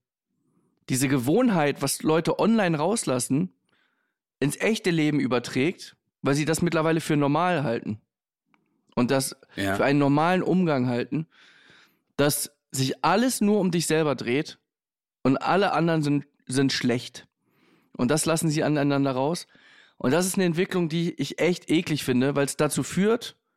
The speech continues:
Speaker 1: dass ein Miteinander nicht mehr so richtig möglich ist, dass du wirklich nur noch irgendwann deinen Freundeskreis hast oder Familie, mit der du irgendwie normal umgehst und alle fremden Menschen sind dann per se in deinen Augen dann irgendwann schlecht, weil sich, weil wenn du über-,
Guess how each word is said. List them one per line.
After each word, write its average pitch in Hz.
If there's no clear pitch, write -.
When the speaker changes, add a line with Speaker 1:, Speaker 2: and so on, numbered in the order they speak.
Speaker 1:
dass -
ein 135
Miteinander 160
nicht 160
mehr 160
so 151
richtig 175
möglich 165
ist, 123
dass 139
du 131
wirklich 180
nur 165
noch 208
irgendwann 175
deinen 180
Freundeskreis 151
hast -
oder 127
Familie, 160
mit 127
der 151
du 151
irgendwie 143
normal 127
umgehst 139
und -
alle 196
fremden 170
Menschen 170
sind 156
dann 151
per 135
se 143
in 202
deinen 151
Augen 156
dann 151
irgendwann 143
schlecht, -
weil 135
sich, 143
weil 131
wenn 156
du 160
über-, 156